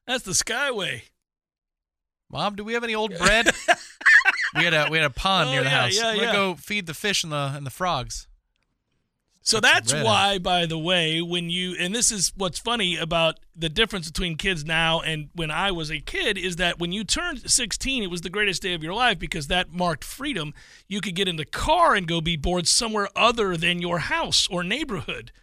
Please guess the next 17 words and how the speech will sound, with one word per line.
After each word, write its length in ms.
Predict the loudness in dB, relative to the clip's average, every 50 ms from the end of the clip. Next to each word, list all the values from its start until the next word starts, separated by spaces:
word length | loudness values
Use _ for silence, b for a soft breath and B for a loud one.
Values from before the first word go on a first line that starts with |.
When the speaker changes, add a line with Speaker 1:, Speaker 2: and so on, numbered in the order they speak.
| _ _ _ _ _ -6
Speaker 1:
or 80 | -2 0
as 100 | 0 2
far 180 | 2 2 2
as 120 | 2 0 -2
your 80 | -6
bike 340 | -4 0 2 2 2 2 0
could 140 | -4 -6 -4
go. 200 | -6 -8 -8 -6 -4
Like, 160 | -4 -4 -2
you 100 | -2 -2
could 80 | -2 0
go 120 | 0 0
much 340 | 0 2 2 2 2 2 -2
further 560 | -8 -6 -2 0 0 0 0 -2 -2 -4 -4
beyond 560 | -2 -2 -2 0 0 2 2 2 2 0 -2
those 240 | -2 -2 -2 -2 -2
boundaries. 640 | 0 0 0 0 -2 -4 -6 -8 -10 -8 -8 -10 -10